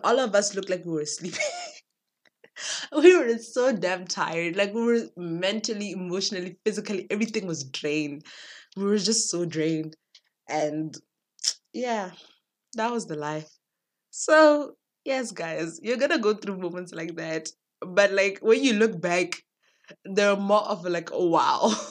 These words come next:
<laughs> I can't believe I was like that." Um, but it is what it is. But I would say one thing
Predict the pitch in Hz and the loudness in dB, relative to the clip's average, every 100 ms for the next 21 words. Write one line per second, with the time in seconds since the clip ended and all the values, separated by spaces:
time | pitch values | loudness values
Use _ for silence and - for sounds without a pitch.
0 | - - - - - 202 202 - 247 233 | -16 -18 -20 -20 -6 -4 -2 0 0 0
1 | 214 190 196 185 - 156 156 147 143 139 | -2 -2 -4 -4 -6 -8 -8 -10 -12 -14
2 | - - - - _ _ _ _ _ _ | -14 -16 -18 -20 _ _ _ _ _ _
3 | _ _ _ 147 156 151 143 160 - _ | _ _ _ 0 0 0 -6 -14 -18 _
4 | _ _ _ _ _ _ - 226 202 453 | _ _ _ _ _ _ -12 -6 4 8
5 | 453 453 - - - - - - _ _ | 8 4 -4 -8 -6 -8 -10 -18 _ _
6 | _ _ _ _ - 208 214 220 202 - | _ _ _ _ -6 -4 2 2 2 -6
7 | 170 165 156 151 151 147 - - - - | -6 -4 -4 -4 -8 -8 -10 -16 -18 -18
8 | - 160 165 160 - _ _ _ _ _ | -14 -6 -2 -2 -4 _ _ _ _ _
9 | _ _ 151 196 220 - 170 165 160 156 | _ _ 4 4 2 -4 -2 0 0 -4
10 | 160 _ _ _ _ _ - - 151 175 | -10 _ _ _ _ _ -12 -10 -2 0
11 | 214 220 175 180 175 | 0 -4 -6 -6 -10